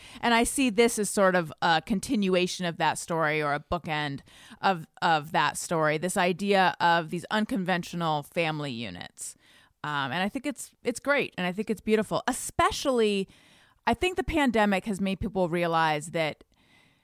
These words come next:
whatever your plans are for your life, things might not go, A, things might not go as planned.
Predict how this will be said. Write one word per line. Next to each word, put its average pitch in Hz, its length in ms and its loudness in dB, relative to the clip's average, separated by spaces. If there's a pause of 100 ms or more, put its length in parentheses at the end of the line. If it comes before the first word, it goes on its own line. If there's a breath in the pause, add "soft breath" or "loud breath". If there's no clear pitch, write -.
(180)
whatever 294 360 2
your 302 160 2
plans 214 480 0
are 190 240 4
for 190 180 -10
your 175 160 -2
life, 156 500 -2 (360 loud breath)
things 262 260 0
might 214 300 0
not 190 280 -2
go, 165 300 0
A, 269 300 6
things 240 260 0
might 202 180 0
not 170 320 -2
go 160 220 0
as 156 140 -6
planned. 151 600 -4